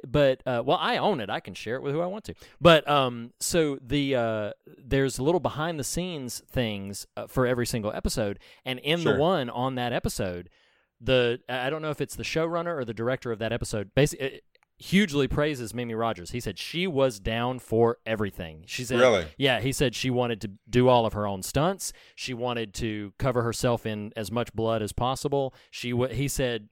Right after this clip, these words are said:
Speaker 1: she showed up to this excited to be a part of this show and was just on board for
Speaker 2: That's funny,
Speaker 1: everything.
Speaker 2: 'cause,
Speaker 1: Yeah.
Speaker 2: 'cause, 'cause when it cut to the Deadite version of her, I was like, "That's not her." 'Cause
Speaker 1: Oh,
Speaker 2: it,
Speaker 1: really?
Speaker 2: it really doesn't look like her under the makeup. But,
Speaker 1: No,
Speaker 2: okay,
Speaker 1: no.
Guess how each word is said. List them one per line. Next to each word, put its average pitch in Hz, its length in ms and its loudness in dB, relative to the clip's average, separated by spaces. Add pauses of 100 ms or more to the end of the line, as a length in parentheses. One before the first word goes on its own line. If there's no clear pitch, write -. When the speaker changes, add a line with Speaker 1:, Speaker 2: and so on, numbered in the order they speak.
(120)
Speaker 1:
she 135 500 -4
showed 135 340 0
up 139 180 -4
to 120 100 -10
this 131 360 -6 (480)
excited 135 640 2
to 127 80 -4
be 113 120 -2
a 110 40 0
part 117 220 2
of 104 60 -4
this 107 100 2
show 101 480 -2
and 101 100 -6
was 98 180 -4
just 107 280 -4
on 110 220 -8
board 107 320 0
for 113 40 -6
Speaker 2:
That's 143 240 10
funny, 127 280 6
Speaker 1:
everything. 104 180 4
Speaker 2:
'cause, 95 160 -2
Speaker 1:
Yeah. - 80 -16
Speaker 2:
'cause, 113 340 4 (120)
'cause 135 160 8
when 156 180 8
it 135 180 4
cut 151 300 6
to 131 80 4
the 117 140 0
Deadite 123 340 8
version 147 240 6
of 110 60 2
her, 104 60 4
I - 20 4
was 90 100 0
like, 82 240 0
"That's 101 220 2
not 76 180 -6
her." 82 280 -2
'Cause - 40 -
Speaker 1:
Oh, 143 140 10
Speaker 2:
it, 127 60 6
Speaker 1:
really? 156 260 4
Speaker 2:
it - 40 2
really 208 140 12
doesn't 131 320 10
look 165 160 8
like 107 200 8
her 101 100 6
under 104 160 4
the 87 80 -2
makeup. 92 400 0
But, 95 100 4
Speaker 1:
No, 123 280 4
Speaker 2:
okay, 104 100 0
Speaker 1:
no. 117 260 2